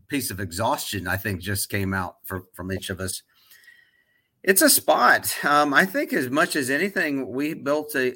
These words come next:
a, it's the only professional, um, stadium, I think, south of Atlanta. If I get, if I can push that, at least in, in our state, it's certainly the only one in, in, in South Georgia where a pro sports team now has its own home.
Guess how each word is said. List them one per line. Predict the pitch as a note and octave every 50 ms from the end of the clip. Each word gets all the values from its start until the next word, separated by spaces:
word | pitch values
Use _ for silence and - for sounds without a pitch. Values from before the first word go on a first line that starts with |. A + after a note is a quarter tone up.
| -
a, | B2 B2 A#2+ A#2 A2+ A2+ G#2+ F2+ E2 - _ _ -
it's | - B2+ B2+ -
the | - C3+
only | C#3 C#3+ D3+ D3+
professional, | B2 - C3 A#2 - C#3+ C#3 C3+ - - C#3 C3+ C3 B2+ B2 A#2+ A2 F#2+ F#2+ _ -
um, | F#2 A2 A2 G#2+ G#2+ G#2 G2 F#2 F2 E2 - _ _ _ _ - - - _ _ _ _ _ _
stadium, | - - - - - C#3 C#3 D3 C#3 C#3 C3+ C3+ B2+ B2 A#2 A#2 A2+ G#2+ G#2+ A2 - _
I | - G#2+ A2+
think, | A2 - - - - C#3 D3+ A#2+ - - - -
south | - - - - C3 C3 C#3+ C#3+ - - -
of | D3 C#3+ B2 -
Atlanta. | C#3 C#3 C3 - B2 A#2+ C3 C#3+ E3 F#3+ - - - G4+ - - _ _ _ _ _ _ _ _ _ _ _ _ -
If | F3+ -
I | C#3+ D3
get, | C#3+ C#3 D#3+ D3+ - -
if | - -
I | C#3+ C3+ A#2+
can | A#2 - C3 B2+ B2 B2 - _ -
push | D#3 D3 D3 -
that, | - D3 D3 D3
at | C#3 -
least | - D3 C#3+ C3+ - -
in, | C3+ A#2+ - -
in | - A#2+ B2
our | B2+ C#3 C#3
state, | - - - C#3 D3+ D3
it's | C3+ -
certainly | D3+ D#3 C#3 B2 A#2+
the | B2
only | B2 A#2+ A#2+
one | A#2+ B2 B2 A#2+
in, | A#2 A2 G#2+ G2 G2+ _ _ _ _ _ _ _ _ _ _ _ _
in, | - A#2+ - - -
in | G#2+ G#2 G2
South | G2+ - A#2+ A#2 A2+ G#2
Georgia | - B2+ B2+ C3+ C3 A2+ G#2+
where | G2+ G#2 G2+
a | F#2+
pro | F#2 - A#2+ A#2
sports | A2 - - - B2 B2 - - -
team | - A2 G#2 G2+
now | G#2 G#2 G#2
has | G#2 G2+ F#2
its | F#2+ G2 - -
own | G#2 G#2 G2+ G2
home. | F#2 G2+ G2+ F#2 E2 D#2 E2